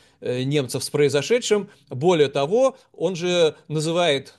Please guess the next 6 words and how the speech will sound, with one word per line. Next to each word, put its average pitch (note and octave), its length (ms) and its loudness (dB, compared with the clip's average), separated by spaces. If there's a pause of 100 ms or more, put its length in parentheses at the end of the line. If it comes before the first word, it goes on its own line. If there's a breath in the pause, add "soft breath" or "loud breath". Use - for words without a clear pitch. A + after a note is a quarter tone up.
(300)
в - 180 -20
прессе, D#3+ 520 -2
да, E3 160 -4
в F#3+ 60 -10
пропаганде D#3 760 -4 (220 soft breath)
агрессорами, C3+ 920 0